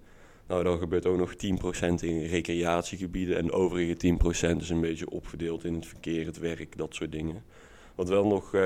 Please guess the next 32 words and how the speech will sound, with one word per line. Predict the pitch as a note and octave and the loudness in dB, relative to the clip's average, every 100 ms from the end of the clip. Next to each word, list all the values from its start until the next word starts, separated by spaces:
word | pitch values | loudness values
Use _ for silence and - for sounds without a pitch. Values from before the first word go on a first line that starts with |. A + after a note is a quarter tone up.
| F#2 | 4
interessant | G#2 F#2+ F#2 F#2 G2+ | 2 0 0 2 4
is | G2+ | 6
om | G2+ | 4
te | F#2 | 2
vermelden | F2+ F2+ G2 G#2 | 2 4 6 6
is | F#2+ F#2+ | 4 2
dat, | F#2 F2 | 0 2
eh, | F2 E2 | -2 -2
veertig | - A2+ A2+ | 2 2 0
procent | - G2 F#2+ G2 - | -6 -6 -2 -2 2
van | F#2 F2+ | 2 2
de | E2+ | 2
slachtoffers | G2+ G2+ - F#2+ - E2+ | 0 0 0 -4 -4 -6
van | - F2 | -2 -2
brandwonden | E2 F#2 G2 F2+ F#2 F2 | 2 2 2 2 0 2
zijn | F2+ | 0
tussen | F2+ F2 F2 | -2 -4 -2
de | |
nul | E2+ F2+ F#2+ | 2 4 4
en | - | 2
de | E2+ | -2
veertien | F2 F2+ E2 E2+ | 0 -2 -2 -4
jaar. | D#2+ D#2+ - - - - - - - | -4 -8 -12 -20 -20 -20 -20 -20 -6
Dus | F#2 | -4
het | F2+ | -4
betreft | E2+ G#2 F#2+ | -2 -2 0
heel | G2 F#2 | 2 2
vaak | F2 E2+ | 0 0
kinderen | G#2 G2 F#2+ F#2+ | 0 2 2 0
die | F#2+ | 0
nog | F2+ | 0
niet | F#2 G2+ | 2 0